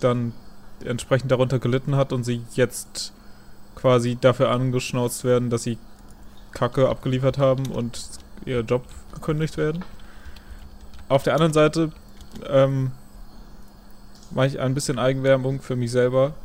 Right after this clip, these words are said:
Ich habe mal einen Artikel darüber geschrieben, dass ich, äh, Sequels furchtbar finde und gerade wenn eine Serie abgeschlossen ist, dann funktioniert der Artikel noch besser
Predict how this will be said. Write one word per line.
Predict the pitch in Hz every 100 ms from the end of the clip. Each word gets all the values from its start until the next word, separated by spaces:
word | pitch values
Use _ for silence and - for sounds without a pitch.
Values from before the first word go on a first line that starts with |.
| - - -
Ich | 143
habe | 123 98
mal | 127 135
einen | 117 139
Artikel | 135 156 147
darüber | 135 127 131
geschrieben, | 123 - 139 135 127
dass | 117 127
ich, | - - - -
äh, | 120
Sequels | 113 - 156 - 135 -
furchtbar | - 135 - 123
finde | 131 123 123
und | 123 120 - -
gerade | - 135 131 127
wenn | 131 127
eine | 131 120
Serie | 123 131 135 -
abgeschlossen | 139 - - - 131
ist, | 123 - 127
dann | -
funktioniert | 131 - 123 120
der | 123
Artikel | - - 135
noch | 120
besser | 123 117 123